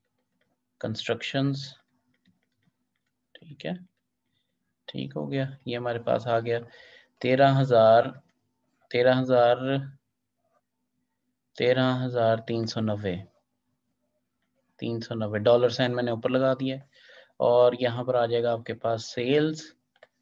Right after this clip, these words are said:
सेल्स कितनी हुई है, तेरह हजार तीन सौ नब्बे की। ठीक है, सोल्ड, अ, lumber on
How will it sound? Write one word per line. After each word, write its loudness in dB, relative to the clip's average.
सेल्स -6
कितनी -8
हुई -6
है, -6
तेरह -2
हजार 0
तीन -4
सौ -2
नब्बे -6
की। -16
ठीक -6
है, -4
सोल्ड, 2
अ, -2
lumber -2
on 2